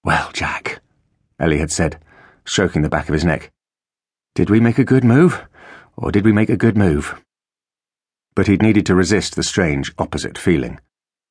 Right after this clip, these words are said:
that he should have been there, back at Jebb, in the thick of it. It was his proper place. B S E,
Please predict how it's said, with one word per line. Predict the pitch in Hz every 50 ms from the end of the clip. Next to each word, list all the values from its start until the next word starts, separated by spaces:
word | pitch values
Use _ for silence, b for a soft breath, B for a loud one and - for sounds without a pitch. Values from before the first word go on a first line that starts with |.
| _ _ _
that | - 90 87
he | 95
should | 87 - 110 -
have | 101 78 -
been | 113 123 131 113 82
there, | 73 69 - - - - - _ _ _ _ _ _ _ _ -
back | 104 101 - -
at | - -
Jebb, | - 90 101 92 76 65 - - _ _ _ _ _ _ _ _ _ _ -
in | 110 107
the | 92
thick | - - - 92 -
of | - -
it. | - - - - _ _ _ _ _ _ _ _ _ _ _ _ _ _ _ _ _ -
It | -
was | - 113
his | - 101 -
proper | - - - 139 - 95
place. | 87 - - 123 - - - - - - _ _ _ _ _ _ _ _ _ _ _ _ _ _ _ _ _ _ _ _ _ _ _ _ _ _ _ _ _ _ _ _ _ _ _ _ -
B | - 127 135 135
S | 131 - -
E, | 113 95 87 113 160 165 -